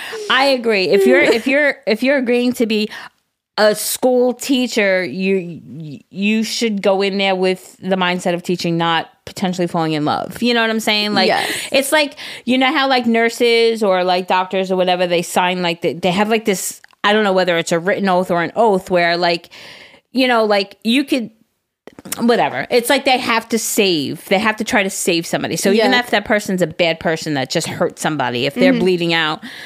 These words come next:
Speaker 1: they're supposed to save them. Like, I think it's the same sort of thing as a teacher. I think you have, like,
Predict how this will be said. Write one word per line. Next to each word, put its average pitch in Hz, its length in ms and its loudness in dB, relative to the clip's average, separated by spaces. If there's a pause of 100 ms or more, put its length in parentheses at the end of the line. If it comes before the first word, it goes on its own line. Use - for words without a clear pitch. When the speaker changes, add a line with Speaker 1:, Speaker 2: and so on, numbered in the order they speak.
(160)
Speaker 1:
they're 180 180 2
supposed 175 400 -4
to 160 160 -2 (240)
save 175 420 0
them. 131 220 -6 (260)
Like, 240 140 2
I 247 100 2
think 285 220 -2
it's 247 100 -2
the 226 80 -2
same 233 220 0
sort 196 160 0
of 185 60 -2
thing 185 180 -2
as 160 120 -2
a 160 60 -4
teacher. - 480 -2
I 170 120 0
think - 340 -4
you 190 100 2
have, 190 480 0
like, 180 280 0